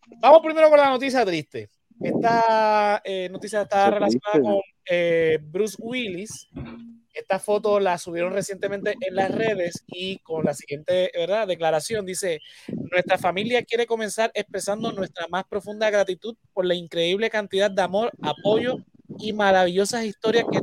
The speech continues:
Speaker 1: todos hemos recibido desde que compartimos el pronóstico original de Bruce. En ese espíritu,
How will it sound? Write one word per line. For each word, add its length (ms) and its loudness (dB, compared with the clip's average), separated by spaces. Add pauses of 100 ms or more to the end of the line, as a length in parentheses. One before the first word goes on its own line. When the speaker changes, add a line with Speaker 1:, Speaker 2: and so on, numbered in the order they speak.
Speaker 1:
todos 280 -4
hemos 180 -4
recibido 720 -2 (320)
desde 300 2
que 180 -2
compartimos 540 2
el 160 0
pronóstico 600 -4 (100)
original 460 -2 (140)
de 140 0
Bruce. 460 -2 (640)
En 80 4
ese 140 4
espíritu, 460 0